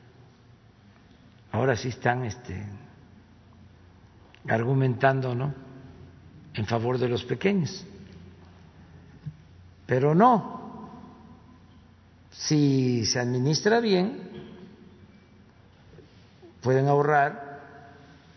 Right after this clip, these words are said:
y hay competencia en beneficio de los trabajadores. Ese es el único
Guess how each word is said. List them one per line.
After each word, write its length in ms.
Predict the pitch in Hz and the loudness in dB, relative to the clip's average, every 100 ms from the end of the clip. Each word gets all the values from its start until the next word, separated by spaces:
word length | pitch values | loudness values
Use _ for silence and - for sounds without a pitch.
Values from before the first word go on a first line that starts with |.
| - - - - - | -20 -20 -20 -18 -6
y 500 | 127 143 190 - - - - - - - - | 0 2 0 -2 -12 -16 -20 -18 -16 -12 0
hay 560 | 117 127 123 113 95 90 - - - - - - - - - - - - | 2 4 2 -2 -4 -8 -14 -18 -20 -20 -20 -20 -20 -20 -20 -20 -20 -16
competencia 840 | - 113 107 113 214 262 185 170 113 - - - - - - - | -4 -2 0 2 2 2 0 0 -2 -12 -16 -18 -20 -20 -20 -10
en 140 | 117 113 | -4 0
beneficio 480 | 113 110 131 123 131 | 0 0 0 2 0
de 40 | |
los 140 | 113 | 0
trabajadores. 600 | - 107 101 113 214 175 | -2 -2 0 0 2 0
Ese 200 | - 180 | 2 2
es 100 | 220 | 2
el 140 | 208 190 | 2 2
único 540 | 214 208 - 156 127 | 2 0 0 0 -2